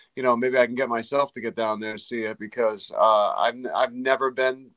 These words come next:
down in Louisiana, and I would love to be, especially in the French Quarter.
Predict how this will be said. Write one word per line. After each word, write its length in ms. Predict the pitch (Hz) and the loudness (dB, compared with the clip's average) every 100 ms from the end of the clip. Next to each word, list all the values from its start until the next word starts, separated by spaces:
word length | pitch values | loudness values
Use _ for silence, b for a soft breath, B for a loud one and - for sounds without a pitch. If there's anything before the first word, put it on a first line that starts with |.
| - | -4
down 240 | 131 131 | 0 0
in 80 | 127 | -2
Louisiana, 640 | 127 131 123 135 131 131 131 | -4 -4 -4 -6 -6 -8 -12
and 220 | 78 110 110 | -10 -2 0
I 80 | |
would 180 | 117 104 | 0 0
love 240 | 104 113 - | -2 -2 -2
to 120 | 123 | -6
be, 220 | 120 123 | -2 -2
especially 420 | 113 - 123 - 120 | -4 -4 -4 -4 -8
in 40 | |
the 60 | 104 | -4
French 280 | 123 117 - | -4 -4 -2
Quarter. 360 | 123 120 127 | -2 -2 -4